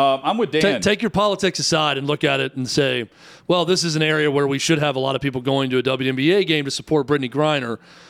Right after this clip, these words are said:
Speaker 2: But the bottom line is, even those people don't like the W N B A.
Speaker 1: No.
Speaker 2: They'd rather watch the Lakers lose in four to the Nuggets.
Speaker 1: Same. Um,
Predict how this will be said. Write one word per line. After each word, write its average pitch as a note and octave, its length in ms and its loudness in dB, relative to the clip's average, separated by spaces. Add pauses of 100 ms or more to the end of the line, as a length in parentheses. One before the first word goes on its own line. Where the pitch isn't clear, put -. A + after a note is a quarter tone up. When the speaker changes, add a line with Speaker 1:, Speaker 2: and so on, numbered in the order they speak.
(200)
Speaker 2:
But D#3 160 0
the D#3+ 60 -2
bottom D#3 280 -2
line D3+ 240 0
is, B2+ 340 -4 (400)
even G3 240 2
those G3+ 180 2
people D3+ 240 0
don't C3 160 -2
like B2 160 0
the - 80 -8
W A2+ 240 0
N G#2+ 80 0
B F#2+ 140 -6
A. D#2+ 100 -12 (720)
Speaker 1:
No. E2 240 -10 (540)
Speaker 2:
They'd D#3 120 0
rather E3 140 0
watch D#3 220 -2
the C#3+ 60 -2
Lakers - 440 -4 (960)
lose C3 420 0
in A#2 80 -4
four A#2+ 360 -2 (240)
to - 80 -4
the B2+ 60 -2
Nuggets. A2+ 360 -4
Speaker 1:
Same. F#2+ 260 -6 (880)
Um, G#2+ 460 -2